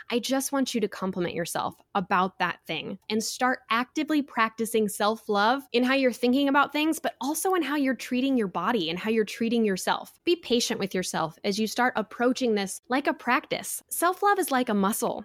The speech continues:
And for many of us, <laughs> that muscle is incredibly weak. And that's okay. It doesn't have to be incredibly strong. You don't have to be super confident twenty-four seven,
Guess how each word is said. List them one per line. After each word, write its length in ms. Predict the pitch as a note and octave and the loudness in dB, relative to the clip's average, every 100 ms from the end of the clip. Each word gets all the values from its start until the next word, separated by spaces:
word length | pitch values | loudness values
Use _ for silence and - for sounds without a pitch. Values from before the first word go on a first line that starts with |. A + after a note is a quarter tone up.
| - _ | -14 _
And 140 | B3 | 2
for 140 | C4 C#4+ | 4 4
many 260 | B3+ C4+ | 4 4
of 80 | D#4 | 2
us, 300 | E4+ F4+ - | 2 2 -2
<laughs> 40 | - | -4
that 200 | D4+ D#4 | -2 2
muscle 420 | C#4+ C4 D4 C4 | 2 2 2 2
is 180 | A#3 A#3+ | 2 2
incredibly 640 | A#3+ - - B3 A3+ A3 | 0 0 0 2 2 2
weak. 440 | G3 G#3 - - _ - | 2 0 -2 -6 _ 2
And 120 | D#4 | 2
that's 160 | F4 | 4
okay. 460 | F4+ - E4 D#4 F3 | 2 2 2 4 2
It 120 | - | 2
doesn't 200 | D4+ D4+ | 2 2
have 260 | A#3+ A#3+ C4 | 2 0 0
to 100 | C#4+ | 2
be 220 | D#4+ D#4+ | 4 4
incredibly 480 | C4+ - C4+ B3+ B3+ | 2 2 2 4 2
strong. 420 | - A#3+ B3 C4 | 2 4 4 4
You 100 | A#3+ | 4
don't 160 | D#4+ - | 2 0
have 280 | A#3 C4 | -2 -2
to 80 | C#4+ | 0
be 120 | C#4 | 2
super 320 | D4 D4 D4 D4+ | 2 2 2 2
confident 480 | D4 C4 D4 D#4 | 2 0 2 -2
twenty-four 400 | - C#4 D4 C#4+ | 0 0 0 0
seven, 400 | C#4 C4 C4 D4 | 0 0 0 -2